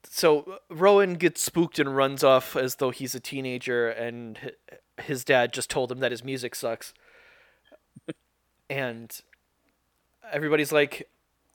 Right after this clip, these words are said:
"I don't know what that was, but it's bad." And he's acting bad. So, King Dad makes a decree. He's like, "Well, Rowan,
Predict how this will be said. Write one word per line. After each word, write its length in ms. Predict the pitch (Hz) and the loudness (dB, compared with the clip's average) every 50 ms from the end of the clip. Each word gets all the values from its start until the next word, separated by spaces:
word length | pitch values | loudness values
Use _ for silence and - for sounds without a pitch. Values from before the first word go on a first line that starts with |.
| _ _ - 98 | _ _ -6 0
"I 100 | - 180 | 6 8
don't 160 | 254 392 453 | 8 8 8
know 120 | 453 370 | 8 6
what 240 | 349 294 269 226 - | 8 8 6 8 10
that 200 | 208 185 156 143 | 12 10 10 10
was, 600 | 135 139 135 143 170 233 311 311 - - - - _ _ _ _ _ _ - | 8 4 6 6 6 4 2 0 -6 -10 -12 -14 _ _ _ _ _ _ 4
but 140 | 180 190 | 6 6
it's 220 | 202 190 170 147 - | 6 6 4 0 -8
bad." 760 | - _ - - 175 165 151 139 123 110 98 95 98 123 - _ _ _ _ _ _ _ _ _ _ _ _ _ _ _ _ _ _ _ _ _ _ _ _ _ _ _ _ _ _ _ _ _ _ _ _ _ _ | -12 _ 2 8 10 10 10 10 6 2 -4 -8 -10 -16 -20 _ _ _ _ _ _ _ _ _ _ _ _ _ _ _ _ _ _ _ _ _ _ _ _ _ _ _ _ _ _ _ _ _ _ _ _ _ _
And 120 | - 127 156 | -10 -6 -4
he's 160 | 190 208 - | -2 2 6
acting 580 | 180 165 180 175 - - - 147 127 120 120 - _ | 10 10 10 10 8 4 0 0 0 0 -4 -10 _
bad. 580 | - 123 117 117 113 107 131 165 - - - - _ _ _ _ _ _ _ _ _ _ _ _ _ _ _ _ _ _ _ _ _ _ - - - - _ _ _ | -4 -4 -2 -4 -6 -6 -8 -10 -12 -14 -16 -20 _ _ _ _ _ _ _ _ _ _ _ _ _ _ _ _ _ _ _ _ _ _ -20 -20 -20 -20 _ _ _
So, 360 | - - 175 156 135 127 - _ _ _ _ _ _ _ _ _ - | -4 0 0 2 2 0 -4 _ _ _ _ _ _ _ _ _ -4
King 240 | - 269 285 254 196 | -2 -2 0 6 10
Dad 280 | 202 208 220 208 175 | 12 12 12 12 10
makes 220 | 180 175 175 - 175 | 4 -4 -6 -6 -6
a 40 | |
decree. 420 | 156 151 147 - - 185 160 151 139 | -4 -4 -2 0 2 2 2 2 2
He's 120 | 135 - 156 | 0 0 0
like, 220 | 139 131 - - - | 0 -2 -2 -6 0
"Well, 340 | 151 180 185 180 165 143 - _ _ _ _ _ _ | 4 4 6 6 4 2 -2 _ _ _ _ _ _
Rowan, 460 | - 175 196 202 196 190 185 175 165 | 0 2 2 4 4 2 0 -4 -8